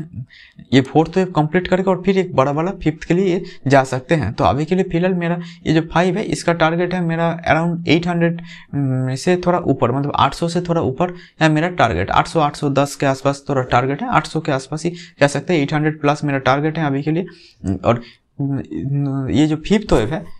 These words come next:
ये फिफ्थ के अंदर, फिफ्थ के अंदर, फिफ्थ के अंदर, फिफ्थ, ऐसे ही कुछ जो हो रहा है, तो ऐसे ही इसके, तो इसके ऊपर आप बहुत ज़्यादा डिपेंडेंट ना हुए। जो लोग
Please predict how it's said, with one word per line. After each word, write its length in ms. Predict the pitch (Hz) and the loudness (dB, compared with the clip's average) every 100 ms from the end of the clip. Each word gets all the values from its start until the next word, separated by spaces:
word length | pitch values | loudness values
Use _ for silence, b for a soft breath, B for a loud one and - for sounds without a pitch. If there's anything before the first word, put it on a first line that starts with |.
| - | -2
ये 80 | 147 143 139 135 - | -2 0 -6 -10 2
फिफ्थ 260 | 180 175 | 2 2
के 60 | - | -2
अंदर, 180 | 185 175 | 0 0
फिफ्थ 300 | - 170 170 | 0 0 0
के 60 | 170 | -2
अंदर, 220 | 175 185 | 0 -2
फिफ्थ 300 | 180 151 - | 0 -2 0
के 60 | 170 | -2
अंदर, 220 | 160 156 | 0 0
फिफ्थ, 320 | - 135 - | 0 -4 0
ऐसे 260 | 127 117 175 | 0 2 0
ही 60 | 180 | 0
कुछ 240 | 160 160 | -2 -4
जो 180 | 151 143 | -2 0
हो 160 | 143 170 | 2 2
रहा 120 | 151 | 2
है, 60 | 180 B B - | -4 B B -4
तो 100 | 156 - | -4 0
ऐसे 220 | 127 - | -2 2
ही 160 | 196 - - | 0 -2 -4
इसके, 500 | 151 - - 190 190 180 - _ _ | -4 -2 2 2 2 -2 -8 _ _
तो 60 | - | 0
इसके 280 | 156 165 196 | 2 4 4
ऊपर 220 | 196 202 | 4 0
आप 140 | 196 B B - | -4 B B -4
बहुत 220 | 143 175 | 0 2
ज़्यादा 220 | 139 143 170 | 2 2 2
डिपेंडेंट 480 | 151 165 170 170 | 0 0 0 0
ना 120 | 147 147 | 0 0
हुए। 280 | 170 208 - | 0 -2 -2
जो 320 | 139 139 156 | -2 2 2
लोग 260 | 180 180 | 2 -2